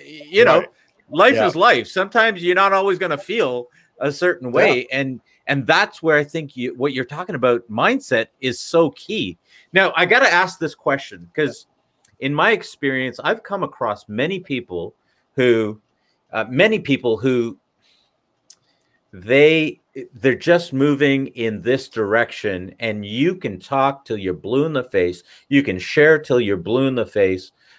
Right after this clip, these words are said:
Speaker 1: but you, you're gonna waste your energy because they don't, they don't wanna move in a different direction. Meanwhile, you can talk to someone else who is salivating just to,
Speaker 2: Yeah,
Speaker 1: to
Speaker 2: yeah.
Speaker 1: get that direction, and, and they'll move on a dime,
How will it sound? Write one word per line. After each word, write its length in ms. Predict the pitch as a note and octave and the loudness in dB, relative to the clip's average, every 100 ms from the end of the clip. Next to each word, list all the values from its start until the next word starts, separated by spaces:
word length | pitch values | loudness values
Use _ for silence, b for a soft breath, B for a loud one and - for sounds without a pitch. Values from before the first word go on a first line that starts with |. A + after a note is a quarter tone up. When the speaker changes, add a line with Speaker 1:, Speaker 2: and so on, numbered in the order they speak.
| b | b
Speaker 1:
but 400 | - B2 G#2+ - _ _ _ _ _ _ _ _ _ _ - | 4 6 4 -2 _ _ _ _ _ _ _ _ _ _ 0
you, 200 | C3 B2 | 2 2
you're 120 | B2+ | 2
gonna 160 | C#3+ C#3 | 2 4
waste 280 | A#2 B2+ B2 | 4 4 2
your 100 | G#2+ | 2
energy 360 | A2+ A2+ F2 G2+ | 2 2 -2 -4
because 500 | G2 G2 G2+ F2+ - | -4 -2 -2 -2 0
they 160 | A2 | 4
don't, 220 | A2 A2+ - _ b b - | 4 4 -2 _ b b 2
they 160 | B2 | 4
don't 160 | C#3+ C#3 | 6 4
wanna 220 | A#2 A2 | 0 -2
move 540 | G#2 A#2+ G#2 F#2+ F2+ _ _ _ | 0 2 0 -2 -10 _ _ _
in 140 | - A2+ | -6 -4
a 60 | |
different 360 | F#2 A#2 - F2+ | -2 -4 -4 -4
direction. 540 | A2+ A2+ - F#2 E2 | 0 0 -2 -10 -10
Meanwhile, 380 | A2+ E3+ C#3 A#2 | -6 -2 2 2
you 140 | A2 A#2+ | 0 -2
can 160 | D3 | -4
talk 220 | D3 D3 | -2 -4
to 100 | - | -6
someone 300 | A2+ C3+ B2 | -4 -2 0
else 340 | B2 B2+ A#2 - b b b | 0 0 -2 -10 b b b
who 420 | C3 A#2+ G#2+ G2 _ _ _ _ | 4 4 4 -4 _ _ _ _
is 240 | - A#2 A2 | 0 0 0
salivating 920 | - D3 C#3+ C#3 A#2 G2 F#2 E2+ F2+ - | -2 2 4 4 4 2 0 -6 -12 -14
just 320 | - C3+ - | -6 -4 -4
to, 280 | C#3+ A2 A2+ - | 0 0 0 -2
Speaker 2:
Yeah, 200 | A#2 A2 | -2 0
Speaker 1:
to 140 | A#2+ | -2
Speaker 2:
yeah. 180 | F2+ G#2+ | -2 0
Speaker 1:
get 320 | B2+ B2+ - _ | 2 0 -2 _
that 160 | B2 G#2+ | -6 -6
direction, 540 | G2+ G2+ A2 - G2+ | -4 -2 -2 -4 -14
and, 340 | F#2 G#2 F#2+ F2 b b b | -8 -8 -8 -12 b b b
and 200 | A#2+ A#2 | -4 2
they'll 200 | B2 C#3+ | 4 6
move 280 | C#3 D3 C#3+ | 4 4 4
on 180 | B2 A2+ | 2 2
a 80 | G2 | 0
dime, 600 | A2+ A2+ A#2 F#2 F2 F2 | 0 0 0 -2 -6 -12